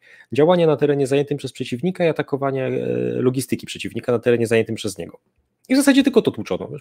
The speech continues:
Pół roku tak naprawdę jeden konkretny element, czyli tak naprawdę atakowanie kolumn logistycznych. Dlaczego?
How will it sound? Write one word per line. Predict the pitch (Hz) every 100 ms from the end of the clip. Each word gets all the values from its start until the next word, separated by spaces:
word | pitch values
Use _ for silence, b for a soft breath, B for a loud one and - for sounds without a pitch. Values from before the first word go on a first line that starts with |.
| -
Pół | 247
roku | 220 214
tak | 180 -
naprawdę | 160 165 156 156 156 B B _
jeden | 175 196 185
konkretny | - 151 165 151 131
element, | 123 156 196 180
czyli | - - 170 160
tak | 147 -
naprawdę | 117 127 127 123 127 127 B B B
atakowanie | - 127 139 131 151 147
kolumn | 147 139 131
logistycznych. | 120 117 - 101 123
Dlaczego? | 143 165 104 90